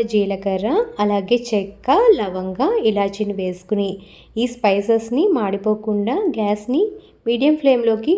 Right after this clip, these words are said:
అడ్జస్ట్ చేసుకుని ఫ్రై చేసుకోండి. ఇలా ఫ్రై చేసుకున్న వాటిని మరొక ప్లేట్లోకి సెపరేట్ చేసుకుని పూర్తిగా చల్లారిన తర్వాత మిక్సీ పట్టుకోవాలి. మరొకసారి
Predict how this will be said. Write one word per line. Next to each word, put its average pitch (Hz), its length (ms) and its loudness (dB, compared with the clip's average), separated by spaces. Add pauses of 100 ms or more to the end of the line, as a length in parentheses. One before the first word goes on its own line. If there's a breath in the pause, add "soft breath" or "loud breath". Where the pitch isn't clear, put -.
(140)
అడ్జస్ట్ 214 400 0
చేసుకుని 220 440 2 (500 loud breath)
ఫ్రై 226 140 4 (160)
చేసుకోండి. 202 640 -2 (440 loud breath)
ఇలా 269 220 4
ఫ్రై 269 120 4 (120)
చేసుకున్న 240 420 0 (100)
వాటిని 202 380 -2 (500 loud breath)
మరొక 233 360 2
ప్లేట్లోకి 214 560 0 (160)
సెపరేట్ 202 420 -2
చేసుకుని 214 380 0 (140)
పూర్తిగా 214 500 0
చల్లారిన 196 460 0
తర్వాత 180 320 -4 (180)
మిక్సీ 302 360 0
పట్టుకోవాలి. 185 640 -2 (640 soft breath)
మరొకసారి 254 580 0